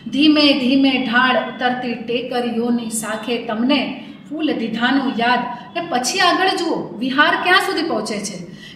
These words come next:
કે "અડખે પડખે ના ખેતરમાં ચાસ પાડતા, અડખે પડખે ના ખેતરમાં ચાસ પાડતા, હળ મારી આંખોમાં ફરતા." પ્રિયની સહ ઉપસ્થિતિ તો છે જ,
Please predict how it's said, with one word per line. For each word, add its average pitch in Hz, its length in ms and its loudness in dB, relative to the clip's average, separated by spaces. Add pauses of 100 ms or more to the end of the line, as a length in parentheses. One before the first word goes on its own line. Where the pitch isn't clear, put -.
કે - 240 -4
"અડખે 320 500 0
પડખે 320 480 2
ના 311 360 2
ખેતરમાં 277 680 2
ચાસ 302 440 2
પાડતા, 254 760 0 (560)
અડખે 349 500 0
પડખે 320 440 2
ના 302 360 4
ખેતરમાં 311 680 4
ચાસ 302 320 4 (100)
પાડતા, 277 420 2
હળ 262 340 2
મારી 277 500 2
આંખોમાં 269 800 0
ફરતા." - 680 -4 (600)
પ્રિયની 294 540 2
સહ 294 360 0
ઉપસ્થિતિ 330 600 0
તો 349 160 -4
છે 349 240 -4
જ, - 40 -4